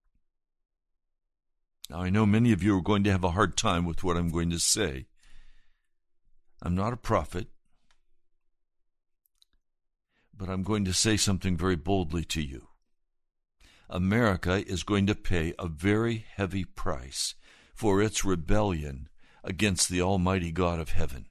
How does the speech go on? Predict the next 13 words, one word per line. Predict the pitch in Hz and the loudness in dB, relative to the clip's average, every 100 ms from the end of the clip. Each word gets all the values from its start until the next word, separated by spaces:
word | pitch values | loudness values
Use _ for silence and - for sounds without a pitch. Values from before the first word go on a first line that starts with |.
| - _ _ _ _ _ _ _ _ _ | -20 _ _ _ _ _ _ _ _ _
Now, | 98 | -8
what | 98 120 151 | -4 -4 -2
will | 147 | 0
that | 135 117 | 2 8
price | - 127 101 - | 12 12 10 2
be? | 87 98 78 - - _ - | 0 0 0 -4 -14 _ -16
I | |
don't | - 110 - | -2 4 4
know. | 190 226 113 - - - _ _ _ _ _ _ _ _ _ _ - - | 4 -2 -6 -12 -20 -20 _ _ _ _ _ _ _ _ _ _ -16 -12
It | - 110 | -6 -2
could | 113 101 | 0 0
be | 82 107 | 2 2
a | 95 92 | 2 0